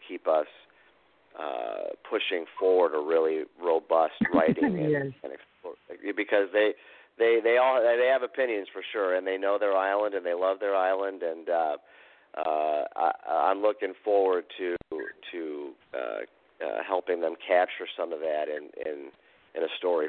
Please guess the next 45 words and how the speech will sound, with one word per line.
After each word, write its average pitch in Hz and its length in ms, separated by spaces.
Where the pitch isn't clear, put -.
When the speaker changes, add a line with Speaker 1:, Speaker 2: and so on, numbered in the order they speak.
Speaker 1:
framework. 55 400
Speaker 2:
Fantastic! 147 720
I 170 120
can 165 140
just 190 280
see 196 140
it 185 120
right 185 220
now. 156 380
One 175 180
of 180 100
them 160 200
will 147 140
probably 160 360
say 156 280
something 151 180
like 139 180
this: 143 240
have 147 140
a 143 60
title 143 460
of 127 240
a 185 80
play, 156 320
Under 175 300
the 156 140
Mango 160 400
Tree 127 460
or 143 180
Under 165 260
the 147 120
Tamarind 170 480
Tree. - 180
<laughs> - 480
One 175 180
of 165 100
those 156 160
trees. 143 200
Speaker 1:
<laughs> - 20
Yeah, 120 120
Speaker 2:
Under - 120
Speaker 1:
very 117 140
Speaker 2:
the 185 80
Canoe 196 340
Tree. 165 300